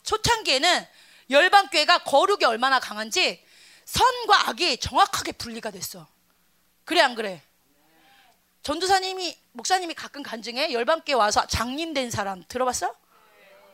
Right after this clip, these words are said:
그게 누군지 알아? 열방교회 예배드리다가 장님된 사람.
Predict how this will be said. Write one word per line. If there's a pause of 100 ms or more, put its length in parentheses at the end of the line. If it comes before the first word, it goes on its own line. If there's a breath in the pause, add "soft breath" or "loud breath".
(200)
그게
누군지
알아? (1600)
열방교회
예배드리다가
장님된
사람.